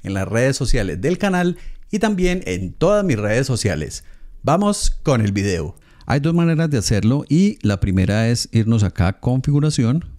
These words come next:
Vamos a ir aquí a la parte izquierda a red e internet y aquí encontramos configuración avanzada de red. Damos clic aquí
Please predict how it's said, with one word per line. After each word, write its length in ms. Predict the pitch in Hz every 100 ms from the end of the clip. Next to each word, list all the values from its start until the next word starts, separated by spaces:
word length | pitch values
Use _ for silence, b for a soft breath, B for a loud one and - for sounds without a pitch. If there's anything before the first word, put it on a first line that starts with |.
| - _ _ _ _ _ _ _ _ _ -
Vamos 240 | 101 117
a 80 | 117
ir 100 | 92
aquí 260 | 98 113 107
a 40 |
la 140 | 104
parte 240 | - 101 110
izquierda 640 | 107 - 98 95 107 -
a 240 | 104 98 -
red 360 | 101 95 92 -
e 80 | 120
internet 680 | 123 151 143 143 131 - - -
y 80 | 147
aquí 260 | 139 113
encontramos 680 | 113 - 98 95 82 95 - -
configuración 880 | - 110 90 104 95 92 90 - 87
avanzada 480 | 98 107 - 90 92
de 100 | 107
red. 200 | 131 156 -
Damos 400 | 87 87 95 -
clic 260 | 117 113 -
aquí 360 | - 147 151